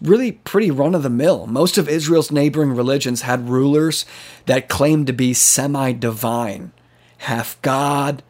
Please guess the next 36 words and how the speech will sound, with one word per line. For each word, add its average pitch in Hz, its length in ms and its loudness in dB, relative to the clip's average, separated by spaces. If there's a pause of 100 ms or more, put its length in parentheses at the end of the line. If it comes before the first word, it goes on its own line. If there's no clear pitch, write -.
(280)
half 113 460 -4
man, 147 680 2 (460)
spawned 135 880 2
offspring 139 800 2
of 117 100 -2
spiritual 131 600 0
beings. 131 520 2 (480)
You 147 140 0
can 233 120 -4
do 185 80 4
your 175 200 6
own 160 160 2
studies 127 400 0
on 120 180 -2
giants 127 440 -2
in 127 80 0
the 110 120 -4
ancient 120 340 -4
world 113 300 -2
and 123 80 -2
all 123 300 2
the 117 280 0
archaeological 120 760 0
discoveries 113 640 -2
that 107 120 -4
support 117 420 -2
it, 113 140 -4 (400)
but 131 320 2 (1200)
we're 135 140 0
gonna 151 120 6
get 151 100 2
a 139 40 2
little 139 140 2
bit 151 180 2
weirder 123 360 2
even, 127 400 -10